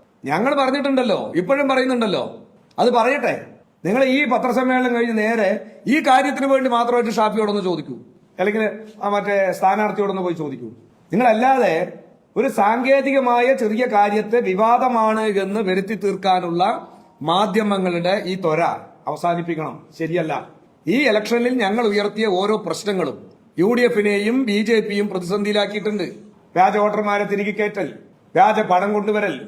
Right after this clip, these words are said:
ഞങ്ങളെ ഇപ്പൊ ആക്ഷേപിച്ചിരിക്കുകയാണ്. ബി ജെ പിയും, ബി ജെ പിയെ ജയിപ്പിക്കാൻ, അല്ലേ? അതല്ലേ ഇപ്പൊ ഒരു ആരോപണം വന്നിട്ടുള്ളത്? കൊടകരയിൽ നാല് കോടി സുരേന്ദ്രൻ ഷാഫിക്ക് കൊടുത്തു എന്ന് പറഞ്ഞതിന് ഈ,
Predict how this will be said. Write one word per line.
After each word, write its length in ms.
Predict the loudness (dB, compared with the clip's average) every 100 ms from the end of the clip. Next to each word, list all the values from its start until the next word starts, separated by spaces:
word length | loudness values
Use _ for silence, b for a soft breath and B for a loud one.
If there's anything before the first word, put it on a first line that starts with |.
| -18 -20 _ -6
ഞങ്ങളെ 280 | -2 2 2
ഇപ്പൊ 160 | 4
ആക്ഷേപിച്ചിരിക്കുകയാണ്. 800 | 2 4 2 2 -2 0 0 0
ബി 160 | 0 0
ജെ 180 | 2 0
പിയും, 440 | 0 0 -2 -4 -12 -6
ബി 120 | -4
ജെ 160 | 0 0
പിയെ 200 | 0 0
ജയിപ്പിക്കാൻ, 600 | 2 0 -2 -4 -2 -4 -8 -6
അല്ലേ? 280 | -6 -6 -12 -12 -6
അതല്ലേ 260 | -2 0
ഇപ്പൊ 180 | -2 -2
ഒരു 80 | -2
ആരോപണം 380 | 0 0 -2 -4
വന്നിട്ടുള്ളത്? 380 | -6 -8 -10 -12 -20 -20 _
കൊടകരയിൽ 520 | -2 0 2 2 2 2
നാല് 280 | 2 0
കോടി 580 | 2 2 2 2 -4 -8 -12 -2
സുരേന്ദ്രൻ 520 | 2 4 4 0 -2 -8 -8 2
ഷാഫിക്ക് 320 | 2 2 -2
കൊടുത്തു 380 | -2 -2 0 0
എന്ന് 120 | 0
പറഞ്ഞതിന് 280 | 0 0 -2
ഈ, 200 | -4